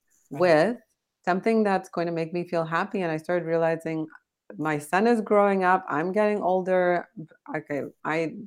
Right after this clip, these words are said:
Speaker 2: uh, something needs to change. Something
Speaker 1: Right.
Speaker 2: needs to change, right?
Speaker 1: Right.
Speaker 2: So.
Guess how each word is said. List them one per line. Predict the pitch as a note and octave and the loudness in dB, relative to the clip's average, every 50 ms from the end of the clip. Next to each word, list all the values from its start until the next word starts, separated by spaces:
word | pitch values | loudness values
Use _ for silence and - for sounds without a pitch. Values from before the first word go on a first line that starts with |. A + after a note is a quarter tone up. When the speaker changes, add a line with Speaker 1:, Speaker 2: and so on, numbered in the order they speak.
| - D3+ - - - | -16 -20 -18 -14 -12
Speaker 2:
uh, | - - - - - - - | -12 -10 -10 -12 -12 -10 -4
something | - G3 G3+ G3+ A3+ G#3+ | -4 -2 0 2 2 2
needs | G3 F#3+ F3 F3+ - | 2 0 -2 -4 -8
to | - D3+ | -10 -10
change. | - - - D3+ C#3+ - - - - - - _ _ _ _ _ _ _ | -10 -6 -6 -6 -6 -6 -8 -12 -16 -20 -20 _ _ _ _ _ _ _
Something | - E3+ F3+ E3 | -2 0 0 2
Speaker 1:
Right. | C#3+ F3 F3 | 0 -2 0
Speaker 2:
needs | E3+ D#3+ D3+ - - | -2 -6 -6 -8 -12
to | - C#3 | -14 -14
change, | - - C3+ - - D3 C#3 _ _ _ | -12 -12 -12 -12 -14 -16 -20 _ _ _
right? | D3+ C3+ C#3+ E3+ F#3+ - | -6 -4 -4 -4 -6 -6
Speaker 1:
Right. | - D3 C#3 - - | -8 -10 -12 -12 -16
Speaker 2:
So. | - - - C#3 C3+ C3 C#3 | -10 -8 -6 -6 -6 -6 -10